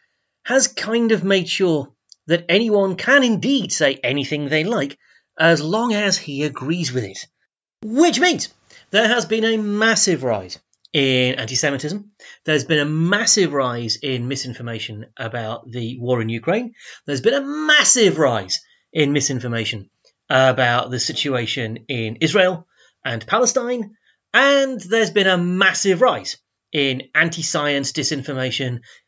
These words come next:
anti-vaccine disinformation, and so on, and so on, and so on. And, you know, whilst accepting that sometimes there are two sides to an argument, and sometimes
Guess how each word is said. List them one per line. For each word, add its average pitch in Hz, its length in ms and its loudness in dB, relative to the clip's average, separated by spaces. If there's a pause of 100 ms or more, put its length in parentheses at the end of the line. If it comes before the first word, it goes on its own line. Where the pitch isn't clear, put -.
anti-vaccine 139 840 0
disinformation, 127 800 -4 (300)
and 135 180 -2
so 165 280 2
on, 147 180 -2 (200)
and 147 140 -6
so 113 280 -6
on, 110 140 -12 (260)
and 120 120 -14
so 320 240 2
on. 156 140 -8 (580)
And, 226 280 0 (520)
you 180 180 -6
know, 190 200 0 (1600)
whilst 294 520 2 (520)
accepting 185 760 0 (320)
that 190 120 0
sometimes 156 840 -2 (180)
there 143 220 4
are 143 240 4
two 190 500 -2
sides 151 520 0
to 147 100 -4
an 135 100 -2
argument, 117 440 -2 (720)
and 147 200 2
sometimes 196 640 -2